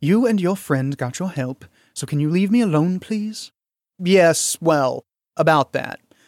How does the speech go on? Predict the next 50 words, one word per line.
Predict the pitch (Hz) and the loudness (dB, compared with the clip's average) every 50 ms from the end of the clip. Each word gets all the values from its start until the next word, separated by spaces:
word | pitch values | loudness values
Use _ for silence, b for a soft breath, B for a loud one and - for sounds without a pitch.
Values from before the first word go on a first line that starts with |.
| b b b _ | b b b _
First, | - 254 185 - - - 208 165 | 2 4 4 2 2 0 0 2
I'm | 208 262 294 | 2 2 4
not | 277 247 254 | 4 4 2
a | 247 | 2
bumpkin. | 220 269 285 269 - 135 127 - - _ _ _ - | 2 2 0 0 -2 -8 -10 -10 -14 _ _ _ 0
I | 147 143 156 | 2 2 4
was | 180 202 175 | 4 2 2
born | 156 160 165 180 | 2 2 2 2
and | 190 208 196 | 2 2 2
raised | 147 135 147 143 - | 2 0 0 0 -2
a | 170 | -4
city | - - 202 180 180 151 | 0 0 0 2 2 0
boy, | 131 135 131 135 135 127 131 - | 0 0 -2 -2 -4 -8 -10 -12
if | - - - | -14 -8 -6
you | 143 | 0
must | 147 151 139 - - 139 | 0 0 0 0 -4 -8
know. | 131 131 131 156 - - _ _ _ _ _ _ _ | -8 -6 -6 -6 -8 -10 _ _ _ _ _ _ _
Second," | - - 269 254 - 151 139 165 - - _ _ _ _ _ _ _ _ | -2 0 2 2 2 2 0 -2 -4 -8 _ _ _ _ _ _ _ _
Julian | 131 156 180 160 147 135 131 135 | -2 0 0 2 2 2 0 -2
cleared | - - 151 143 135 131 | 0 2 4 4 4 2
his | 131 127 | 0 -2
throat | - 151 143 135 131 - | 0 0 0 0 0 -2
softly, | - - 143 135 131 - - 135 120 113 139 - _ _ _ _ _ _ _ _ | 0 2 2 2 0 -2 -4 -10 -10 -10 -14 -18 _ _ _ _ _ _ _ _
"our | - 135 135 | -8 -8 -8
plan | - - - 226 226 208 156 139 135 135 135 131 131 120 - _ _ | -8 -8 -6 -4 -2 0 0 0 0 0 -2 -4 -6 -8 -12 _ _
didn't | - 147 127 147 139 | -12 -10 -8 -8 -6
turn | - 147 139 | -4 -2 -2
out | 139 135 135 123 | 0 0 -2 -2
so | - - 127 127 | -4 -4 -4 -2
well." | 131 131 123 113 110 117 - _ _ _ _ _ _ _ _ _ _ _ _ | -2 -4 -6 -6 -8 -10 -14 _ _ _ _ _ _ _ _ _ _ _ _
"No." | 151 151 160 160 151 143 131 127 120 113 110 107 107 _ _ _ _ _ _ _ _ _ _ _ _ _ _ | 0 2 2 2 2 2 0 -2 -6 -8 -10 -14 -20 _ _ _ _ _ _ _ _ _ _ _ _ _ _
If | - 139 | -4 -2
sarcasm | - - 202 196 175 156 - 151 143 135 143 143 | 0 2 4 4 4 4 4 2 2 2 0 0
were | 135 131 | 0 -2
gold, | 131 123 170 190 190 151 131 127 127 135 131 - | 0 2 4 4 4 4 4 2 -2 -4 -8 -12
she | - - - 190 | -10 -6 -4 -2
would | 170 143 127 | -2 -2 0
be | 135 131 | 2 2
able | 135 131 139 | 2 2 2
to | 131 139 | 0 2
live | 135 143 139 135 | 2 2 2 2
like | 147 139 139 175 | 2 0 0 -2
a | |
queen | 151 - - 196 185 156 131 127 | -6 -6 -4 -4 -2 -2 -4 -4
for | - 143 | -6 -4
the | 135 135 | -2 0
rest | 131 135 127 - | -2 -2 0 -2
of | 147 139 | -2 0
her | 143 | 0
life. | 139 143 139 139 135 - - - | 0 2 2 0 -2 -4 -6 -14